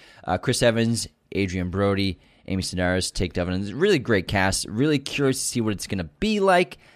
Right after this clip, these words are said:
It's supposed to be a romantic action adventure film. I wonder if it'll be a, like, a comedy one or, or a serious one. So we'll see. It, I mean, the cast is stacked, and we love, uh,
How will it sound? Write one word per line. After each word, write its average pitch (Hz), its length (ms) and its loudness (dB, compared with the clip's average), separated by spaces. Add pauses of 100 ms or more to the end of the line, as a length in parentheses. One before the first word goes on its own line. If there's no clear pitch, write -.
(100)
It's - 160 -2
supposed 127 380 0
to 123 60 -4
be 120 340 0
a 101 160 0
romantic 110 680 -2
action 110 440 -2
adventure 95 400 -4
film. 190 480 0 (220)
I 98 60 0
wonder 113 200 0
if 107 80 -2
it'll 110 160 -2
be 98 140 -2
a, 95 180 -2
like, 104 140 -2
a 92 60 -4
comedy 110 440 -2
one 120 200 0
or, 92 240 0
or 92 140 -2
a 85 40 -4
serious 110 360 -4
one. 120 120 -4
So 104 340 0 (320)
we'll 139 200 4
see. 220 600 0
It, 123 140 -2
I 117 80 2
mean, 123 160 0
the 127 60 -2
cast 147 380 -2
is 147 80 -6
stacked, 170 440 -4
and 104 80 -2
we 107 80 -2
love, 113 260 2
uh, 101 180 -4